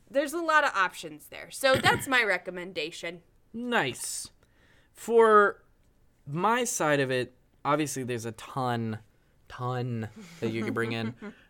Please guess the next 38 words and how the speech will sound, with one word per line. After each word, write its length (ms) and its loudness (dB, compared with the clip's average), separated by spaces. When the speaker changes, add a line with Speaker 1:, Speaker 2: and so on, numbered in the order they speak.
Speaker 2:
Um, 300 -2
I 140 -6
mean, 140 -2
we 100 -2
talked 340 -2
earlier 380 2
in 140 -2
this 320 -6
episode 400 -6
about 340 -6
all 180 -4
the 80 -8
different 320 -8
small 380 -4
indie 280 -8
presses 440 -10
and 120 -12
stuff. 220 -10
Um, 380 2
so 180 0
I 120 4
tried 180 -2
to 60 -2
break 200 -2
it 60 -10
down 380 -4
into 1600 -6
genres 840 -10
that 520 -10
if 120 -14
you 120 -6
know 100 0
somebody 440 0
who's 260 -4
a 40 -8
fan 320 -4
of 460 -4
blank, 460 -6